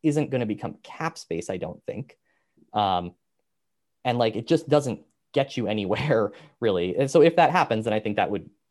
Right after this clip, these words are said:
would portend some, some negative outcomes. So I expect that he will play, you know, on,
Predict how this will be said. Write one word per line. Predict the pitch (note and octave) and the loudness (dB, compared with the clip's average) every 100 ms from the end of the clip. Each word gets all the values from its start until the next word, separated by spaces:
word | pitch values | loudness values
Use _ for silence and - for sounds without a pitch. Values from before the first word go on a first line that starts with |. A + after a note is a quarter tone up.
| - | -14
would | G#2+ G2 _ _ _ _ _ _ - | -8 -8 _ _ _ _ _ _ -6
portend | G#2+ A2 F2+ | -6 -4 -6
some, | - G2+ - | -6 -6 -6
some | - G#2+ | -10 -4
negative | G#2 G2 F2+ F2+ _ - | -2 -2 -4 -6 _ -6
outcomes. | A2+ - E2 - | -4 -2 -6 0
So | C3+ A2+ - - _ _ _ - | 2 2 0 -20 _ _ _ 0
I | C#3 | 2
expect | C#3 - A#2+ A#2+ | 2 0 0 2
that | C3 | 2
he | C#3 | 2
will | C#3+ C#3+ | 2 2
play, | C#3+ C3 C3 B2+ C3 _ _ _ _ _ _ _ _ _ _ - | 4 2 4 0 -4 _ _ _ _ _ _ _ _ _ _ -6
you | |
know, | G2 F2+ G#2 - - - | -4 -4 -6 -12 -20 -12
on, | - G2+ | -2 -2